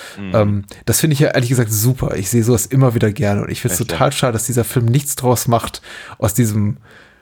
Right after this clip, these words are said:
Speaker 2: aus diesem, aus diesen Gags, die sich da förmlich von selbst schreiben. Also der, der Warlock kommt so aus der Wohnung seiner in Gänsefüßchen Mutter und spricht den Taxifahrer an und sagt dann auch sowas wie, "Wie fährt dieses Gefährt, äh,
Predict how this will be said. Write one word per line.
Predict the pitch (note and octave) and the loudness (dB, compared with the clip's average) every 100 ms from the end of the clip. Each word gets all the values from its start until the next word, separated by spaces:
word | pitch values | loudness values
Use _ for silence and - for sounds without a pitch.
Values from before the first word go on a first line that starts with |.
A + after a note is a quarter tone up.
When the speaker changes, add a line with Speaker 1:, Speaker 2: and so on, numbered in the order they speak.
| _ _ | _ _
Speaker 2:
aus | - - | -4 0
diesem, | A2 A2 - | 0 0 -2
aus | A2+ | 0
diesen | B2 A2+ G2+ | 0 0 2
Gags, | A#2+ A2+ - - - | 2 2 0 -2 -2
die | |
sich | C3 A2+ | -4 -2
da | B2+ A2+ | 0 0
förmlich | - B2 A2+ A2+ - - | 2 0 0 -4 -8 -10
von | - A2+ | -2 2
selbst | C3 D3+ - | 2 2 -2
schreiben. | - G#2+ G#2 G2+ | 0 -2 -2 0
Also | - B2 | 2 2
der, | B2 B2+ A2+ | 4 2 2
der | B2 A2+ | 2 4
Warlock | B2+ D#3+ D3+ - - | 4 4 2 -2 -2
kommt | D#3+ F#3 | -2 0
so | E3+ | 0
aus | C3+ - | 0 0
der | A#2+ | 2
Wohnung | B2 C#3 C#3+ | 4 4 4
seiner | B2 B2 B2+ A#2+ D#3 | 4 4 4 2 0
in | - A#2 | -6 0
Gänsefüßchen | B2 C3 - C3+ - A2 | 0 0 -2 -2 0 2
Mutter | C3+ - F3+ B2+ | 2 4 2 2
und | A#2 | -2
spricht | - - | -6 -4
den | B2 | -4
Taxifahrer | - - B2 B2+ A2+ A2 | -4 -4 -2 0 2 2
an | D#3 F3 F3 - - - | 2 0 -2 -10 -16 -8
und | A2 | 0
sagt | B2+ A2 | 0 2
dann | C3 | 0
auch | A#2 | 2
sowas | A#2 A#2 A2+ | 2 2 0
wie, | B2+ G#2+ | 0 0
"Wie | A#2 | 0
fährt | - C#3 D#3 | 2 0 2
dieses | B2 A2 - | -2 -2 -4
Gefährt, | A#2+ - A2+ C3+ - | -6 0 2 2 -2
äh, | - - - | -6 -4 -4